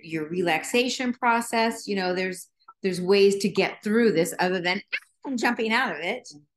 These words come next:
You know, you calm yourself down. You calm your nerves.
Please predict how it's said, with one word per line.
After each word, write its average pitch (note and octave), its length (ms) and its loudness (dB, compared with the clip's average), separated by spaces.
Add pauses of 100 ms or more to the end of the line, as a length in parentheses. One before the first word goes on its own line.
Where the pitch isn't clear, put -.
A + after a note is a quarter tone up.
(200)
You G3+ 120 -2
know, G3+ 360 -2
you - 180 -20 (120)
calm D3+ 200 -12
yourself E3 400 -6
down. D#3+ 380 -4 (300)
You D3 80 -18
calm D3+ 340 -8
your D#3 140 -10
nerves. D#3 400 -8